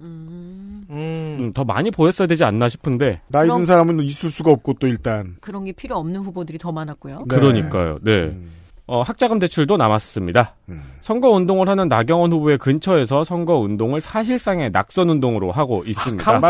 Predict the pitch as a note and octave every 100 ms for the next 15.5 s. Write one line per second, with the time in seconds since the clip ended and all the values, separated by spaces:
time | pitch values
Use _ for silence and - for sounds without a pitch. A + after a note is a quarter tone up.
0 | F3+ F3+ - A#3 G#3 A#3 G3+ F3+ F#3 F#3+
1 | A3+ F#3 A2+ A2 - C3 B2 B2 G2+ F2
2 | F#2 - - - E3+ - D3+ E3+ B2+ D#3+
3 | G3 G3 F#3+ F3 F3 - A#3 A3+ D#3+ D3
4 | G#3 G#3+ - F3+ D#3 - A#2 C#3+ D#3+ G#3
5 | - G#3 D#3+ D3 C3+ G2 A#2+ D3 C#3 A#2
6 | - D#3 A#2+ A2 C3+ A2+ G#2 A#2+ - G#2+
7 | - A#2+ D#2+ A#2+ G#2 - A#2+ G#2+ - E3+
8 | A3 G#3+ G#3 G#3 G3+ F#3+ E3+ E3 D3+ C#3+
9 | C#3 C#3 C#3 B2 C3+ C3 B2 D#3 D3 B2+
10 | G2 F2+ - - D#3+ F3+ D#3+ B3 A3+ F3+
11 | A3+ A#3+ G3 F3+ F3 C#3 C#3 F#3 - D#3
12 | A#2+ C#3+ A2 C#3 D3+ C#3+ D#3 F3+ G#3 A3
13 | F#3 E3 D3+ D3+ G2 F#2 G2+ F2 D2 -
14 | D#3 E3+ F#3+ F3+ E3+ D#3+ - C#3+ E3 D#3+
15 | C#3 B2 - -